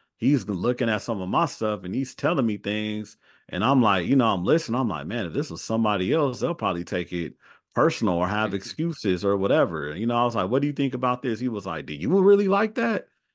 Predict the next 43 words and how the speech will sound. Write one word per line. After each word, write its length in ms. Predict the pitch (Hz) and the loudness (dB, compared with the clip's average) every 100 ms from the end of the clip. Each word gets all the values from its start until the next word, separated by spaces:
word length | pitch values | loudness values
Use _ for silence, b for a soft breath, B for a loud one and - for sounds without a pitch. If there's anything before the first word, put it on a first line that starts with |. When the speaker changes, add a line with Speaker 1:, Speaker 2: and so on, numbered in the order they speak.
| _ _ | _ _
Speaker 1:
And 100 | 127 | 0
I'm 140 | 226 | 2
like, 400 | 165 95 80 - _ | 4 2 -2 -8 _
"I 120 | 92 | -8
mean, 300 | 147 165 151 | -2 2 2
yeah, 300 | 135 233 359 | 2 0 0
that's 240 | 339 160 - | 0 -2 -2
why 140 | 196 | -4
I'm 100 | 202 | -4
asking 340 | 214 220 214 175 | -4 -6 -8 -4
you." 220 | 302 262 | 0 0
But 140 | 107 101 | -2 -2
then 200 | 120 117 | -2 -2
it's 160 | 117 | -2
like, 320 | 123 117 95 - _ | 0 0 -2 -8 _
Speaker 2:
<laughs> 160 | - - | -20 -14
Speaker 1:
<laughs> 160 | - | 0
you 100 | 151 | 4
know, 240 | 147 180 190 | 6 6 4
but 180 | 123 143 | 0 0
then 260 | 147 147 | 2 2
he 140 | 127 131 | 0 -2
kinda, 480 | 151 139 127 117 - _ _ | -2 0 0 0 -6 _ _
you 100 | 156 | -4
know, 140 | 143 131 | 0 0
he 140 | 131 | 0
gave 240 | 120 135 | 0 0
me 140 | 131 123 | 0 -4
a 60 | |
perspective. 520 | 117 98 - 151 147 127 | -6 -12 -6 -6 -4 -6
I 60 | |
was 80 | 110 | -8
like, 100 | 90 | -8
"Oh, 180 | - 101 | -4 -2
okay, 280 | 95 92 85 | -2 -6 -8
now 300 | 85 101 107 | -6 -4 -4
I 100 | 92 | -4
see." 300 | 92 87 82 | -6 -8 -8
And 120 | 90 | -6
I 100 | 101 | -6
changed 460 | 104 - 127 120 117 | -6 -4 -2 -2 -2
up 200 | 117 - | -2 -4
everything, 720 | - 165 220 95 69 52 50 | -6 -8 -6 -8 -10 -12 -16